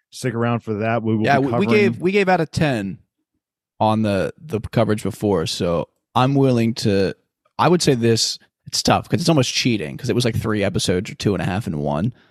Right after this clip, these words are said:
Speaker 2: So, like,
Speaker 1: Oh, yeah, for
Speaker 2: it's
Speaker 1: every
Speaker 2: hard 'cause, like,
Speaker 1: episode
Speaker 2: if the
Speaker 1: rankings.
Speaker 2: start was, like, one episode, then, like, maybe that's, like, an eight.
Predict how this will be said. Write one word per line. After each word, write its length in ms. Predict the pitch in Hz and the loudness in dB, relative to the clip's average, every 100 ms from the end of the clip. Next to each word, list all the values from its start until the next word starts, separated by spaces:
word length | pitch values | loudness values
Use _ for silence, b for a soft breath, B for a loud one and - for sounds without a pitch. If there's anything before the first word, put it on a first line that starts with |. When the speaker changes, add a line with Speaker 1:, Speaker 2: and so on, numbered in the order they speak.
| b | b
Speaker 2:
So, 140 | - 107 | -2 0
like, 360 | 107 107 - - _ - | 2 0 -4 -20 _ -14
Speaker 1:
Oh, 80 | 120 | -8
yeah, 160 | 101 90 | -8 -6
for 100 | 110 | -4
Speaker 2:
it's 80 | 113 | 0
Speaker 1:
every 40 | |
Speaker 2:
hard 300 | 117 101 95 | 2 0 0
'cause, 120 | 98 | -2
like, 120 | 120 113 | -2 -2
Speaker 1:
episode 60 | 104 | -4
Speaker 2:
if 40 | |
the 60 | 120 | -4
Speaker 1:
rankings. 100 | - | 0
Speaker 2:
start 340 | 135 143 143 | 2 4 4
was, 120 | 135 | 2
like, 100 | 131 | 2
one 180 | 127 131 | 2 2
episode, 540 | 131 123 123 135 135 127 | 2 0 0 2 2 2
then, 120 | 120 | 0
like, 240 | 110 104 | -2 -4
maybe 260 | 113 107 110 | -4 -4 -2
that's, 220 | 107 101 | -2 -2
like, 220 | 110 107 110 | -6 -6 -2
an 100 | 110 | 0
eight. 440 | 110 110 107 110 | 0 2 0 -2